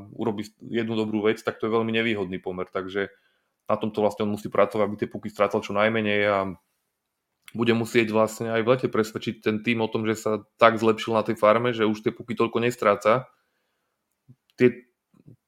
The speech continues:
tie majstrovstvá to zatiaľ neukazujú, aj keď treba povedať, je to širší ľad, prišiel až, až v priebehu k týmu,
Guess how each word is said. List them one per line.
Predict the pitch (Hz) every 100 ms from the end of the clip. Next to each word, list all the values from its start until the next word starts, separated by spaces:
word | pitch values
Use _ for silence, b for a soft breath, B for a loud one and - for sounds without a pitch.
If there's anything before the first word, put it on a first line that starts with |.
| _
tie | -
majstrovstvá | 123 127 127 135
to | 123
zatiaľ | 120 120 117
neukazujú, | 120 113 101 92 90 90 98 -
aj | 98
keď | -
treba | - 107
povedať, | 107 110 110
je | 92
to | 98
širší | - 127 - 117
ľad, | 104 101 - - _ _ _ _ _ _ _ - - _ _ - _ _
prišiel | 117 117 123 104
až, | 104 104 107
až | 101 -
v |
priebehu | 135 139 127 117 117 107 104 107 - - -
k | -
týmu, | 123 113 113 110 107